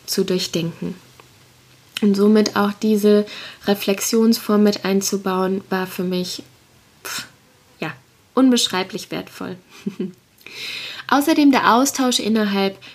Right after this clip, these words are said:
der Gruppe. Vielleicht hat man Teilnehmer, mit denen man sich besonders gut versteht. Vielleicht werden sogenannte Peer Groups gebildet, in denen man sich austauschen kann und die Inhalte nochmal anwenden kann.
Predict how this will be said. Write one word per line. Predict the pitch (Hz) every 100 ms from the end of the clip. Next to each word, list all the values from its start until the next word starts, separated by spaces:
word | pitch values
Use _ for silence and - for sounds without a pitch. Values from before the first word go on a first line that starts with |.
| -
der | 190
Gruppe. | 185 - 254 320 330 403 -
Vielleicht | - 214 202 -
hat | 214 -
man | 208 214 214 - - - _
Teilnehmer, | 226 226 233 240 233 226
mit | 220 214
denen | 220 220
man | 214 208
sich | 202
besonders | - 202 208 202 -
gut | 277 277
versteht. | - 262 - 247 247 247
Vielleicht | - 202 196 -
werden | 185 190 196
sogenannte | 196 196 196 190
Peer | 190 - 262
Groups | 254 247 240 - -
gebildet, | 233 226 226 226 220
in | 202 202
denen | 196 196
man | 196 190
sich | 190 -
austauschen | 220 233 240 220 208 220 208
kann | 208 202
und | 190 208
die |
Inhalte | - 240 214 208 196
nochmal | 202 185 196 -
anwenden | 190 190 185 185 185 185
kann. | - 180